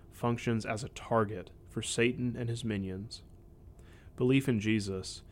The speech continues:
is not a shortcut to a life of private jets and yachts where the world bows to your every whim. Instead,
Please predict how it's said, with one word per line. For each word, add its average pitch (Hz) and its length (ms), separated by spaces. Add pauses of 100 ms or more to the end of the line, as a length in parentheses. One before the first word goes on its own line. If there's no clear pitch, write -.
(200)
is 123 180
not 127 160
a 110 60
shortcut - 720 (380)
to 120 120
a 117 40
life 113 380
of - 200
private 107 400
jets 107 580 (300)
and 117 180
yachts 110 420
where 117 140
the 107 80
world 113 480
bows 107 400
to - 140
your 104 100
every 104 260
whim. 101 380 (1000)
Instead, 110 560